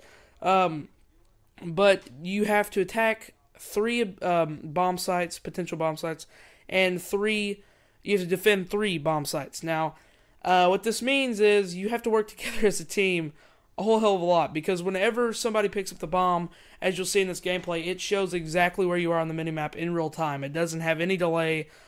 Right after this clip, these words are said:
like in Call of Duty Capture the Flag, it has, uh, some delay. Uh, this game, no delay. It's, you're there in real time, and I think they should change that. I'll just go ahead and say that. But, um, so it really takes good teammates, good teamwork, uh, good communication.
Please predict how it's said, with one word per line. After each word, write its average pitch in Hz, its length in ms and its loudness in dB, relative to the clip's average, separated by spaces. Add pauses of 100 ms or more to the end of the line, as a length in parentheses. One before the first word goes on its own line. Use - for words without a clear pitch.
(120)
like 170 320 0
in 165 200 -2
Call 185 200 2
of 170 80 0
Duty 160 180 0
Capture 170 320 -2
the 156 60 -6
Flag, 165 380 0
it 160 60 -6
has, 160 380 -2
uh, 151 300 -6
some 180 280 -2
delay. 160 440 0 (340)
Uh, 170 220 2
this 202 220 2
game, 208 480 2 (160)
no 185 280 2
delay. 160 360 2 (120)
It's, 170 400 -2
you're 190 220 0
there 180 380 4
in 165 80 -2
real 175 200 2
time, 160 440 -2 (360)
and 180 360 4
I 180 40 0
think 262 140 -2
they 262 100 2
should 165 200 -4
change 156 280 -2
that. 143 200 -8 (260)
I'll 170 60 -8
just - 160 -8
go 170 80 -2
ahead 151 60 -4
and 139 60 -10
say 156 120 -6
that. 147 160 -10
But, 170 200 0 (600)
um, 196 360 2
so 214 340 6
it 220 140 0
really 277 200 4
takes 269 360 2
good 185 320 -2
teammates, 220 460 2
good 196 200 -2
teamwork, 196 680 0
uh, 165 160 0
good 190 200 -2
communication. 180 840 0